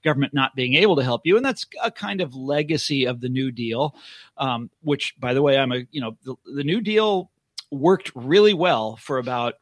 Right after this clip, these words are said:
forty or fifty years. And they eventually managed to bring everybody in, or they were trying to bring everybody in. And the Republicans, uh, uh, gave up on opposing it. You know, you have a, presidents like Eisenhower who, who did not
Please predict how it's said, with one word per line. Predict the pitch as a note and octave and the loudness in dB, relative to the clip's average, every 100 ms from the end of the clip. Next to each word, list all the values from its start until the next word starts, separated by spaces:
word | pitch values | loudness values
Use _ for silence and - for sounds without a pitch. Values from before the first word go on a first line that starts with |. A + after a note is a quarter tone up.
| _ | _
forty | - D#3+ F3+ E3 | -14 -2 0 2
or | D#3+ | -2
fifty | - C#3 - C3+ | -4 -8 -4 -4
years. | B2 G2+ - - - | -2 -2 -4 -10 -8
And | C3 B2 | -6 -4
they | B2+ | -4
eventually | B2 C#3+ D3 D#3 | -2 -2 -2 -4
managed | C#3 C#3+ C#3 | -2 -2 -4
to | B2 | -8
bring | C3+ C3 C#3 | -6 -2 0
everybody | F3 G#3+ G3 G3 F#3+ | 2 4 4 4 4
in, | F3+ E3+ | 2 0
or | C3 | -2
they | A2+ | -2
were | G#2 | -6
trying | - E3+ F3 G3 F#3+ | -6 -2 0 0 0
to | |
bring | F3+ F3+ E3+ | -2 -4 -4
everybody | E3+ F3 E3+ E3 D3+ | -4 -2 -2 0 2
in. | D3 D3 C#3 - - - - | 2 0 -2 -10 -14 -14 -4
And | C#3+ C#3 | 0 0
the | C3 | 0
Republicans, | B2 - F3 F3+ G3 F#3 D#3+ C#3 - | 0 4 4 4 0 0 -2 -6 -6
uh, | C3+ A#2+ A2 _ _ B2 | -4 -4 -6 _ _ -8
uh, | A2+ C3 | -8 -2
gave | D#3 E3 E3 | 4 4 4
up | F3 D3+ | 2 2
on | D#3+ | -2
opposing | D#3+ D#3 D3 C#3+ E3 | 0 0 0 -2 -4
it. | F#3 | 0
You | D3 | 2
know, | |
you | F3 D#3 | 4 2
have | C#3+ | 2
a, | C#3 - - - - C#3 C3+ A2 D2+ - | -4 -10 -18 -18 -18 -18 -18 -14 -14 -4
presidents | D#3 D3 D3+ C#3+ | 0 0 0 -4
like | C3 - | -4 0
Eisenhower | C3 C#3+ C#3+ B2+ A2 A2+ F3+ | 2 2 2 0 0 0 2
who, | F3+ C#3 C3+ | 2 2 0
who | C3 C3 | -4 -6
did | C3+ B2+ | -6 -4
not | B2+ C#3+ | 0 0